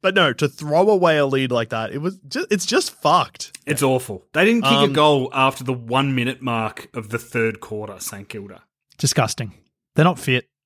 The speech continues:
Speaker 2: No, they look really like they, they're falling apart.
Speaker 1: From the How Good's Footy Twitter account, I retweeted, uh, the goal. Uh, friend, former friend of the show, Matt Stewart, just simply replied with "unfollowed."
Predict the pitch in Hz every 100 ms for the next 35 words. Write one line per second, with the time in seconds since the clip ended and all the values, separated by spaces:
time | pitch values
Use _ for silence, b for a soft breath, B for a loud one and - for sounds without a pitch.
0 | - 135 135 160 139 139 143 165 - 123
1 | 127 131 135 127 123 123 - - - 127
2 | 120 120 104 - 117 - 127 113 107 101
3 | 110 107 - _ _ _ _ _ - -
4 | 196 180 175 156 - 143 135 - 127 127
5 | 123 120 120 110 113 113 110 110 110 123
6 | 113 120 117 113 110 95 - 110 104 101
7 | 101 110 104 107 117 135 _ _ - 101
8 | 101 95 - 156 151 143 - 202 233 240
9 | 180 180 147 131 131 - 127 123 113 95
10 | - 123 113 110 - 123 - 120 123 117
11 | 117 123 113 107 104 123 120 113 123 117
12 | 107 98